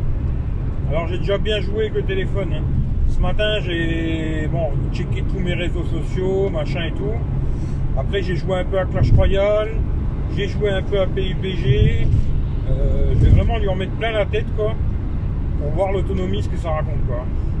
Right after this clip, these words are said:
J'ai déjà testé le G P S, alors avec Here We Go, ça fonctionne, pas de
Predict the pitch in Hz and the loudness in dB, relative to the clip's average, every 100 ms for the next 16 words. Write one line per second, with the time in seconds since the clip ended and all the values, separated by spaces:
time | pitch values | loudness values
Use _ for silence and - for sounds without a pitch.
0 | - - - 202 190 214 214 185 214 214 | -2 -2 0 0 0 -2 -2 -2 -2 0
1 | 214 226 - - 160 - - - - 202 | 0 0 -2 -2 -2 -2 -2 -2 -2 -2
2 | 392 - 214 190 - - - - - - | -2 -2 0 0 -2 -2 -2 -2 -2 0
3 | - 196 180 - 196 - - 185 | 0 -2 -2 -2 -2 -2 -2 -2